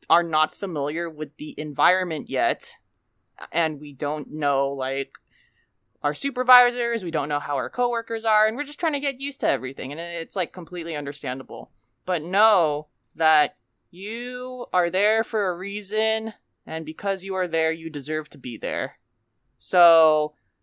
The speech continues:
obviously, the training period is going to be nervous, and I think that's par for the course. And the, ob-, obviously, um, obviously, you just kinda have, you know, like, training, you just have to get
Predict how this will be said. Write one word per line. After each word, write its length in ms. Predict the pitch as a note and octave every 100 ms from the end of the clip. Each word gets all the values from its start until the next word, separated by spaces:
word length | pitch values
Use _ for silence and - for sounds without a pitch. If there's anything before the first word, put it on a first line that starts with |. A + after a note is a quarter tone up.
| _ _ _ -
obviously, 760 | F3+ F#3+ G3+ G#3+ - A3+ G#3+ G3
the 100 | F3+
training 360 | G3 F3+ F3+
period 440 | E3+ F3 E3+ E3 -
is 180 | E3+ D#3
going 200 | E3+ E3
to 80 |
be 140 | D#3 D#3+
nervous, 420 | D3+ D3+ D#3+ D#3+
and 80 | F3
I 80 | F3+
think 180 | G#3
that's 200 | F#3+ F3+
par 240 | - E3 D3+
for 180 | - C#3+
the 80 |
course. 540 | C#3 C3+ - - - - _ _ _ -
And 340 | E3 D#3+ C#3+
the, 80 | D3
ob-, 400 | C3 D#3+ E3 D3 - -
obviously, 960 | F#3+ F#3+ F#3+ F3 - E3 D#3 D#3 D#3+ _ _ _ _ -
um, 460 | D#3+ D#3 C#3+ C#3 C3+ _ _ _ _ _ _ - -
obviously, 460 | F3 E3+ D3 E3
you 120 | D3
just 140 | C3+ -
kinda 200 | E3 D3+
have, 220 | D3+ C#3+
you 140 | - F#3
know, 160 | B2
like, 280 | B2+ C#3 C#3 - _ _ -
training, 380 | B3 G#3 G3+ F#3
you 60 |
just 120 | D#3+ F3
have 140 | D3
to 60 | D3+
get 280 | C#3 B2